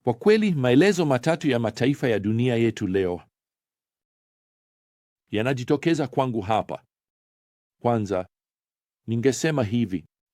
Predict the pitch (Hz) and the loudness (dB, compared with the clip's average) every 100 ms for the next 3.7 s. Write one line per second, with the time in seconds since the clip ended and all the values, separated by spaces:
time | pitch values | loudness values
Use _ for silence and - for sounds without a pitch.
0 | - 110 - 151 156 - 82 - _ - | -4 -4 -2 -2 -2 -6 -10 -12 _ -6
1 | 120 131 135 175 190 - 95 - _ _ | -2 -2 -2 -4 -4 -4 -8 -8 _ _
2 | _ _ _ _ _ _ _ - 143 170 | _ _ _ _ _ _ _ -2 0 0
3 | 170 160 151 - 190 - 85 | 0 0 0 0 -4 -2 -4